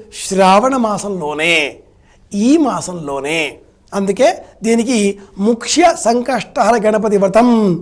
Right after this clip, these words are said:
అంటుంది మన ప్రాచీన ధర్మశాస్త్రం.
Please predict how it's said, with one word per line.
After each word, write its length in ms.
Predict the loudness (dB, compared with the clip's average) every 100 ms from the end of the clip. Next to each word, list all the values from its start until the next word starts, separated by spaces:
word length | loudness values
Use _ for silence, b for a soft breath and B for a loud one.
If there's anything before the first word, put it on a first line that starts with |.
| -8 B _ -6
అంటుంది 560 | -4 -4 -4 -4 -8 b b b -10
మన 180 | -10 -10 -18 _
ప్రాచీన 460 | -6 -4 -4 -6 -6 -8 -12
ధర్మశాస్త్రం. 640 | -8 -8 -6 -8 -8 -8